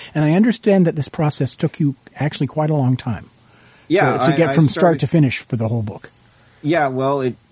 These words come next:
Speaker 2: from the point that I started actually physically writing it, and I'll go into, you know, I'll, I'll backtrack a little bit into to how that got started. But from the point I started writing it,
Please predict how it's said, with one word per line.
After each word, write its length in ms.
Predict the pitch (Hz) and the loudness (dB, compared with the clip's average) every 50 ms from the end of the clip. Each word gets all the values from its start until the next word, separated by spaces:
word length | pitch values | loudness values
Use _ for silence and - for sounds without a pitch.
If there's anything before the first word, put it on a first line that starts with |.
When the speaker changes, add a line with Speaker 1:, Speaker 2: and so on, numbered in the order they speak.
| 95 92 - - - - _ _ _ _ _ _ | -20 -20 -20 -20 -20 -20 _ _ _ _ _ _
Speaker 2:
from 180 | - 143 135 | -8 -6 -4
the 80 | 131 117 | -4 -6
point 300 | - - 170 185 208 - | -6 -6 -6 -6 -4 -2
that 100 | 165 139 | -2 -2
I 100 | 127 123 | -2 -2
started 500 | - - - 143 139 139 135 127 117 110 | -4 -4 -4 -2 0 0 0 0 -2 -2
actually 580 | - 117 131 139 - - 117 120 120 113 110 98 | -4 -4 -4 -6 -8 -6 -4 -2 0 0 -2 -4
physically 520 | - _ - 131 127 127 139 131 127 117 | -8 _ -4 -4 -2 -2 -4 -4 -2 -2
writing 340 | 104 104 113 117 117 110 104 | 0 0 0 0 0 0 -2
it, 160 | 95 95 95 101 | -2 -4 -4 -2
and 120 | 107 104 | -2 0
I'll 80 | 104 107 | 0 0
go 160 | 113 113 110 107 | 0 0 0 -2
into, 380 | 104 104 - 104 101 98 90 90 _ _ _ _ _ _ _ - | -2 -2 -2 -2 -2 -2 -2 -6 _ _ _ _ _ _ _ -6
you 120 | 107 107 | -4 -2
know, 120 | 101 95 | 0 0
I'll, 220 | 95 90 98 98 - | 0 0 0 0 0
I'll 160 | 101 101 92 | -2 -2 -2
backtrack 460 | - 107 110 110 - - 110 98 - | -2 -2 -2 -2 -2 -4 -4 -2 -2
a 40 | 101 | -2
little 200 | 101 107 110 104 | -2 0 0 0
bit 220 | 95 104 98 - | 0 -2 -2 -2
into 340 | 101 98 - 101 95 95 92 | -4 -6 -4 -2 -2 -2 -2
to 260 | 85 - - 113 95 | -4 -6 -6 -6 -4
how 220 | 98 95 104 107 95 | -2 -2 -2 -2 0
that 200 | 110 113 110 107 | 0 -2 -2 -2
got 180 | 104 95 90 - | -4 -6 -6 -6
started. 340 | - 101 92 90 98 101 98 | -6 -4 -2 -2 -2 -4 -4
But 140 | 101 92 | -6 -8
from 180 | - - - 110 | -6 -6 -4 -2
the 80 | 104 107 | -2 -2
point 240 | - 147 185 175 | -2 -2 -2 0
I 140 | 147 127 113 | 0 -2 -2
started 420 | 104 - - 123 120 123 127 113 95 | -4 -4 -2 -2 0 0 0 -2 -2
writing 520 | 95 101 104 107 110 110 104 101 95 80 | -2 -2 0 0 0 -2 -2 -4 -6 -4
it, 240 | - 101 98 95 92 | -4 -4 -4 -4 -4